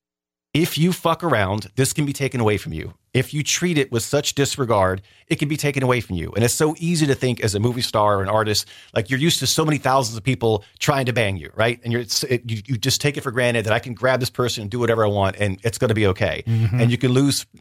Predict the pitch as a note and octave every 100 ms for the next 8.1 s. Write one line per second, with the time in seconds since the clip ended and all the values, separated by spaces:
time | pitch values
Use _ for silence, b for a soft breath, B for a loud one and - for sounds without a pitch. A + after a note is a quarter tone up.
0 | _ _ - C#3 - A2 - - - _
1 | _ _ A2 G2+ G2 G2 G2+ A2 A2+ A2+
2 | A2 A2+ A2+ C3+ E3+ A2 F#2+ - b b
3 | - G#2+ - - - A#2+ G2+ - G#2+ E2
4 | E2+ _ _ - - C#3 D#3 C#3+ D3 D3+
5 | D#3+ C#3 C#3+ B2+ - C#3+ C3+ B2 A#2 B2
6 | A#2+ A2 G#2 G2 F#2 B2 B2 G#2 G#2+ G2+
7 | G2 G2+ F#2+ G#2+ G2+ G#2 G#2 G2+ - G#2
8 | G2